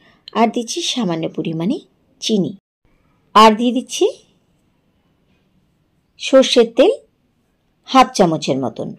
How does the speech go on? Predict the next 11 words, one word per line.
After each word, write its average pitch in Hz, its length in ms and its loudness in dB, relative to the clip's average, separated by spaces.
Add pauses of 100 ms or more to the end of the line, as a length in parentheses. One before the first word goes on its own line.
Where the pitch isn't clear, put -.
(440)
পরে 196 240 6
সর্ষের 190 280 -2
তেলটা 185 260 0
আমাদের 175 260 0
লাগবে, 170 280 0 (180)
এখন 202 240 -4
অল্প - 140 -4 (100)
দিলেই 165 260 -12
হবে। - 180 -20 (640)
এবার 220 160 2 (100)
একটুখানি 226 380 -4